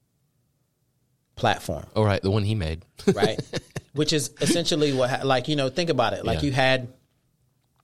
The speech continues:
Speaker 1: New York Times, you
Speaker 2: Yeah.
Speaker 1: know, all these major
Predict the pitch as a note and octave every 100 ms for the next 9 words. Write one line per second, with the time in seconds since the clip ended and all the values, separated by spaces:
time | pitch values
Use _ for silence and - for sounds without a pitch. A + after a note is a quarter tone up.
0 | _ - - - - _ _ _ _ C#3+
1 | D3 B2 - A#2+ A2 A2 A2 G#2+ - -
2 | - - - G#2 A#2+ B2+ B2+ A#2+ A#2+ A#2
3 | A2+